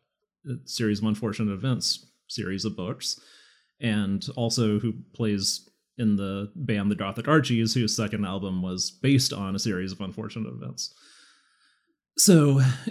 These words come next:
yeah, he interviewed Stephen Merritt, and it's just, like, a fantastic, um, resource for information on this, on this album. Um, uh, so, yeah, that was the original,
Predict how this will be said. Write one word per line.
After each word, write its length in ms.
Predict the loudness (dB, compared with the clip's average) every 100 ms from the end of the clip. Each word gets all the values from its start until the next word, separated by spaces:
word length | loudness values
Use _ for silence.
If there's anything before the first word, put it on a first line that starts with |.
| -10
yeah, 400 | -8 -2 2 4
he 180 | 4 4
interviewed 340 | 6 6 6 4
Stephen 300 | 4 4 6
Merritt, 300 | 4 2 2
and 100 | 0
it's 140 | 0
just, 240 | -4 -4
like, 100 | -4
a 80 | -6
fantastic, 800 | -4 -2 -2 -2 -2 -2 -2 -4 -6
um, 460 | -4 -2 0 0 -2 _ _ _ _ _ _ -2
resource 580 | 2 2 2 0 0 -4
for 180 | -2
information 560 | -2 -2 -2 -4 -2 -2
on 140 | -2 -4
this, 240 | -4 -6
on 180 | -6 -4
this 160 | -4 -4
album. 580 | -4 -4 -6 -4 -6 -8 _
Um, 520 | -6 -6 -4 -4 -4 -6 _ _ _ _ _ _ _ _ -6
uh, 160 | -4 -4 -8 -6
so, 160 | 0 2
yeah, 400 | 4 4 4 2
that 260 | 2 0 2
was 200 | 2 4
the 120 | 4
original, 840 | 4 4 4 2 2 2 0 -4